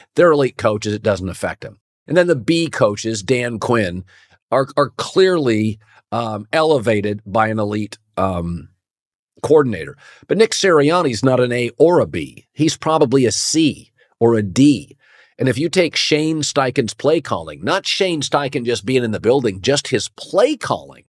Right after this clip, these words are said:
away from Nick Sirianni, you have a coach that had the most embarrassing opening press conference ever, who struggled in year one when he called the plays.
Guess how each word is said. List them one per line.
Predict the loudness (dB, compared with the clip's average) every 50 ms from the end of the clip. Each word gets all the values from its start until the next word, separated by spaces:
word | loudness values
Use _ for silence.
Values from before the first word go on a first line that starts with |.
| _ 0
away | 2 2 2 2 0 -2 -2 -6 -8 -10 -12 _ -20 _ _ _ _ -20 _ _
from | -2 0 0 2
Nick | 0 -2 -4
Sirianni, | -2 0 2 2 2 2 2 0 0 0 -2 -2 -4 -6 -8 -10 -12 _ _ _ _ _ _ _ _
you | 0 0 0
have | 0 0 -4 -4 -4 -6
a | -8
coach | -8 -4 0 0 2 2 0 -2 -4 -8 -8 -8 -10 _ _ _ _ _ _ _ -6
that | -2 -2 -2 -2 -4 _ _ _
had | -6 -4 -2 -2 -2
the | -2
most | -4 -4 -6 -4 -4
embarrassing | -4 0 0 2 4 4 2 2 0 -2 -2 -2 0
opening | 0 0 0 2 0 -2 -2 0
press | -2 -2 -2 0 -2
conference | -2 -2 -2 -2 -4 -6 -4 -4
ever, | -4 -4 -4 -8 -10 -10 -10 _ _ _ _ _ 0
who | 0 2 2
struggled | 2 0 2 2 2 4 4 2 2 2
in | 0 0
year | 2 4 4 4 4
one | 2 0 0 0 0 0 -2
when | -4 -4
he | -4
called | -2 0 0 2 0 0
the | -4 -6
plays. | -6 -6 -8 -6 -6 -6 -6 -6 -8 -8 -10 -14